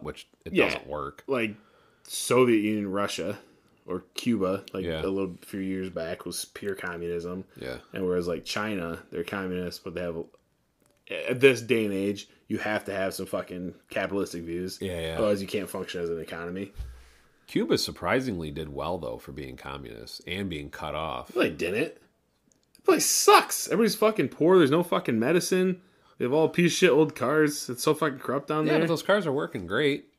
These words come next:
Speaker 2: Yeah, no, I think, I think you're, <laughs> you're glamorizing Cuba a little bit more than
Speaker 1: <laughs> Oh,
Speaker 2: what it
Speaker 1: man,
Speaker 2: actually
Speaker 1: it's like
Speaker 2: fucking is down there.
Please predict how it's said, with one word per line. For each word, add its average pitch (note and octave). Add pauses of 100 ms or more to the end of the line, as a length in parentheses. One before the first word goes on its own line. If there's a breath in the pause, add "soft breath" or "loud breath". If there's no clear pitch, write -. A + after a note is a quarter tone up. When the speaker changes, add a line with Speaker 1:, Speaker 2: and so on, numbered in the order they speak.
(240)
Speaker 2:
Yeah, G#4
no, A#3
I G#3+
think, G3
I F3
think F3+
you're, C#3 (160)
<laughs> -
you're E3+
glamorizing F3
Cuba G3+
a D3
little E3
bit D3+
more E3
than D3
Speaker 1:
<laughs> -
Oh, C#3+
Speaker 2:
what C#3+
it C#3+
Speaker 1:
man, C#3+
Speaker 2:
actually C#3
Speaker 1:
it's C#3+
like C#3
Speaker 2:
fucking C3+
is E3
down A2
there. A#2+